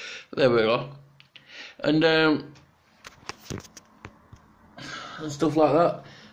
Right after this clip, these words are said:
It's like, I've got eleven subscribers. I'm doing well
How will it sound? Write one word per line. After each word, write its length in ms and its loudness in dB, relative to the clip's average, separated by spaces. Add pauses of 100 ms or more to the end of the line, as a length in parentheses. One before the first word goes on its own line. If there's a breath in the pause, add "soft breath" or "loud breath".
It's 140 -4
like, 340 4 (580 soft breath)
I've 120 2
got 120 8
eleven 360 6
subscribers. 720 4 (960 soft breath)
I'm 920 -2
doing 260 8
well 500 4